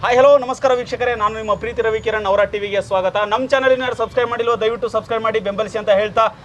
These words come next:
ನಾನು ಇವತ್ತು ಆರ್ ಆರ್ ನಗರದಲ್ಲಿ ಇದ್ದೀನಿ. ಅಂದ್ರೆ ಎ ಕೆ ಆರ್ ಎಸ್ ಇಂಜಿನಿಯರಿಂಗ್ ವರ್ಕ್ಸ್ ಹತ್ರ ಇದ್ದೀನಿ. ಅಂದ್ರೆ ಈಗ ಇವರು ಬಿಗಿನಿಂಗ್ ಅಲ್ಲಿ ಮಾಡಿದ್ದಾರೆ, ಯಾರೆಲ್ಲ ಅನ್ನಪೂರ್ಣೇಶ್ವರ ನಂಬಿ, ಅಂದ್ರೆ ಅನ್ನನ ನಂಬಿ ಕೆಲಸ ಪ್ರಾರಂಭ ಮಾಡ್ತಾರೋ, ಅಂದ್ರೆ ನಾನು ಹೇಳ್ತಿರೋದು ಹೋಟೆಲ್ ಬಿಸಿನೆಸ್ ನಮ್ಮ ಬೆಂಗಳೂರಲ್ಲಿ ನಂಬರ್ ಒನ್ ಟ್ರೆಂಡಿಂಗ್ ಇರೋದು ಈ ಪ್ರೆಸೆಂಟ್. ಅಂದ್ರೆ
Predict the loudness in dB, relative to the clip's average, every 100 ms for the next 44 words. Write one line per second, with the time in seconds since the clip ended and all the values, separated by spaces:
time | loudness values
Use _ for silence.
0 | -18 -4 4 4 6 6 6 4 4 4
1 | 4 0 -4 -6 -6 -4 -2 0 0 2
2 | 0 2 -4 -2 -2 -2 -4 -4 0 0
3 | 0 -4 -2 -4 -6 -10 -8 -6 -6 -6
4 | -4 2 2 0 -6 -4 -2 -2 -2 -2
5 | -2 -4 -4 -4 2 2 4 2 2 0
6 | 0 -2 -2 0 0 0 -2 -4 -2 -2
7 | -2 -8 -18 -8 -4 0 0 0 -2 -6
8 | -6 -2 0 0 2 0 0 -2 -4 -4
9 | -4 -4 -4 -2 -2 -2 -6 -6 -6 -6
10 | 0 0 0 -4 -8 -10 -10 -4 -4 -6
11 | -14 -16 -4 0 2 4 4 2 2 2
12 | 2 0 4 4 2 -2 -4 -4 -2 -4
13 | -6 -6 0 0 0 -2 2 0 0 -20